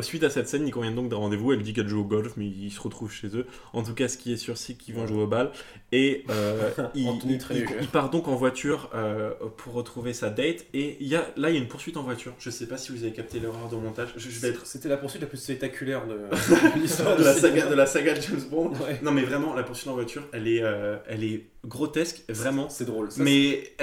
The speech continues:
Speaker 1: et là, on peut, on peut parler un peu de l'obsolescence dont t'avais parlé, Gabriel, un peu
Speaker 2: Ouais.
Speaker 1: plus tôt, qui est hyper marquée ici, parce qu'on a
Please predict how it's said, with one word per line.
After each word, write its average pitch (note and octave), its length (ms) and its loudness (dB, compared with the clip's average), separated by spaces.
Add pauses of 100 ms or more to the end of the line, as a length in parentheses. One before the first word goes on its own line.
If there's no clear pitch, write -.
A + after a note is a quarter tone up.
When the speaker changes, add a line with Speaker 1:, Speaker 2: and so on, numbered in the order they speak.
(120)
Speaker 1:
et D3+ 80 6
là, E3+ 320 4
on C3+ 60 -2
peut, C3+ 260 -2
on B2+ 80 -4
peut B2 140 -4
parler C3+ 220 0
un B2 80 -2
peu C#3 120 -8
de C3 100 -6
l'obsolescence B2 760 -4
dont A2 80 -8
t'avais G#2+ 200 -6
parlé, A2 220 -2
Gabriel, A2+ 360 -2
un A2 40 -4
peu G#2+ 120 -6
Speaker 2:
Ouais. A2 60 -4
Speaker 1:
plus G#2+ 100 -4
tôt, C3 200 -6 (240)
qui - 180 -2
est A#2+ 280 -2
hyper C#3 320 0
marquée C3 280 -2
ici, C#3+ 380 -6 (160)
parce B2 160 -6
qu'on C3+ 220 0
a - 340 -2